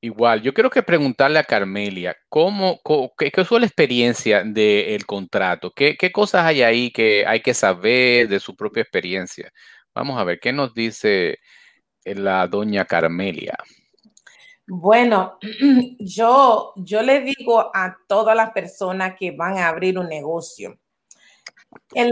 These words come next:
Speaker 2: lease es algo muy importante, muy importante,
Speaker 1: Ujú.
Speaker 2: porque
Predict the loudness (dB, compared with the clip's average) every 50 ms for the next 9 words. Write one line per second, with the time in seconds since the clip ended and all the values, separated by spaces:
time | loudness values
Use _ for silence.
0 | 2 2 4 6 6 4 4 2 -2 -2 -2 0 2 2 2 2 4 4 2 4
1 | 4 4 4 6 6 6 6 4 2 0 -2 -2 -4 -6 -8 -10 -10 -12 -16 -18
2 | -18 -18 -20 _ _ _ -14 -8 -6 -2 0 2 4 6 6 6 6 4 2 -2
3 | -6 -10 -12 -12 -12 -12 -12 -12 -16 _ _ _ _ _ _ _ _ -20 _ _
4 | -10 -2 2 2 2 2 0 -2 -4 -2 0 2 2 2 2